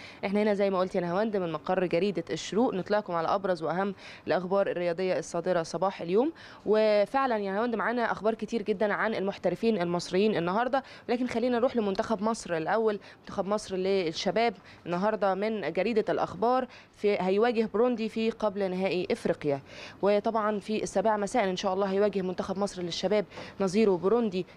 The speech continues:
في نهائي، آه، قبل نهائي إفريقيا في البطولة المقامة في رواندا حاليًا. كل الأمنيات الطيبة لمنتخبنا الوطني.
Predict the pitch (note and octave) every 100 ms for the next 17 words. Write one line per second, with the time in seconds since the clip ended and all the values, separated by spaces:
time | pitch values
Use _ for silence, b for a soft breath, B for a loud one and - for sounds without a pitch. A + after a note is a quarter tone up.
0 | - - G#3+ G3 G#3 F#3+ F3 - E3 D3+
1 | - G#3+ F#3+ F#3 G#3 F#3+ D3 - B3+ C4
2 | C4 B B - C#4 C#4+ G#3+ A3 C#4+ C4+
3 | - G3 G3 - B3 A3 G3 A#3 A#3 G3
4 | G3 G#3 A3 G3+ - F#3 A3+ B3+ A#3 C#4
5 | B3+ A#3 F#3 G3 G#3 A3+ - F3+ G3+ G3
6 | F#3+ G3+ F#3 F#3 F#3 G3 F3+ F3+ E3+ -
7 | A3+ D#3+ - C3 C3